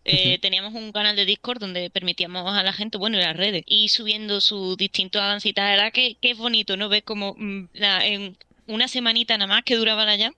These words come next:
Speaker 2: Ujú.
Speaker 1: la gente pasa, pues, de confetitos en, en folios, en imágenes, P N G y tal, a lo que es un juego ya, eh, plenamente interactuable. No sé, es, es bonito siempre ver esa etapa,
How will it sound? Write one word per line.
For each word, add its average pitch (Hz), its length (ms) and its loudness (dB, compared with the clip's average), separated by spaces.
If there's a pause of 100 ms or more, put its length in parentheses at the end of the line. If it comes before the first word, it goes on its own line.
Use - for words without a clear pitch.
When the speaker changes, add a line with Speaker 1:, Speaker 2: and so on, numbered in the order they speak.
(260)
Speaker 2:
Ujú. 120 240 0
Speaker 1:
la 214 140 0
gente 220 240 -2
pasa, 226 300 -2
pues, 214 200 0
de 185 520 2 (180)
confetitos 208 720 -2
en, 185 300 -4
en 180 200 -4
folios, 220 760 4
en 196 180 2
imágenes, 202 720 2
P 226 80 -2
N 196 180 0
G 196 100 2
y 202 60 2
tal, 196 260 -4 (280)
a 233 100 2
lo 226 100 4
que 214 100 2
es 214 40 4
un 220 300 -4
juego 220 200 0
ya, 202 440 2
eh, 202 420 4 (140)
plenamente 208 400 4
interactuable. 208 560 0
No 214 100 -4
sé, 208 200 0
es, 202 140 -2
es 233 120 0
bonito 247 320 0
siempre 214 340 0
ver 190 480 4
esa 180 160 0
etapa, 185 720 2